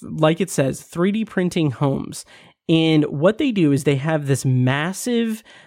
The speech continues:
massive three D printer that's basically like a, the same design as, like, a, a home three D printer scaled up to a massive scale. And it pumps out this concrete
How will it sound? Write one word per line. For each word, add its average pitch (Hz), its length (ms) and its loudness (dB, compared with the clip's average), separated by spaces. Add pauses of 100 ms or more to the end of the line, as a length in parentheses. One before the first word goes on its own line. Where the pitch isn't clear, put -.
(160)
massive 180 1000 2
three 175 360 0
D 220 160 0
printer 139 560 -2
that's 139 220 -2
basically 160 520 0
like 139 220 0
a, 143 340 2 (460)
the 156 240 0
same 170 420 2
design 151 460 0
as, 147 160 -2
like, 143 160 -2
a, 135 260 0
a 131 140 0
home 175 320 2
three 180 200 -2
D 185 120 -2
printer 143 520 -2 (280)
scaled 156 520 -2
up 139 300 0
to 143 180 0
a 135 100 4
massive 131 520 0
scale. 139 500 0 (540)
And 151 540 4 (100)
it 147 280 0
pumps 208 380 -2
out 185 220 0
this 143 160 -2
concrete 226 760 -2